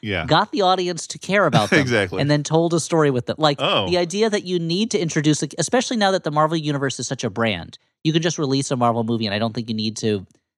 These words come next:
Speaker 2: do it interlocking Jigsaw style. But the fa-, that it's the thing I've talked about before that I'm always amazed about the original Star Wars is, like, when Star Wars A New Hope came out,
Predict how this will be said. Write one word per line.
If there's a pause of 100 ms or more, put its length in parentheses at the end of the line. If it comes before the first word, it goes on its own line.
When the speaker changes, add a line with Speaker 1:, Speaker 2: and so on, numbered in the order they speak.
Speaker 2:
do
it (460)
interlocking
Jigsaw
style. (260)
But (260)
the
fa-,
that
it's
the
thing
I've
talked
about
before
that
I'm
always
amazed
about
the
original
Star
Wars
is,
like,
when
Star
Wars
A
New
Hope
came
out,